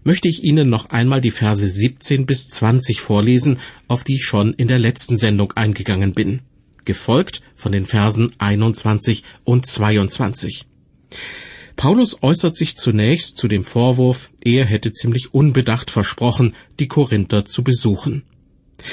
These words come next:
„Bin ich etwa leichtfertig gewesen, als ich dies wollte?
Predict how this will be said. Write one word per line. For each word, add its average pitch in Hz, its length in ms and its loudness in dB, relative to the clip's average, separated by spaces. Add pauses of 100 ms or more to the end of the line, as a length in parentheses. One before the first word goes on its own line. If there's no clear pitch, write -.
(180)
„Bin 147 240 2
ich - 240 -4
etwa 127 300 0
leichtfertig 123 760 0
gewesen, 151 480 0 (160)
als 113 200 0
ich 127 100 -2
dies 135 260 -2
wollte? 139 400 0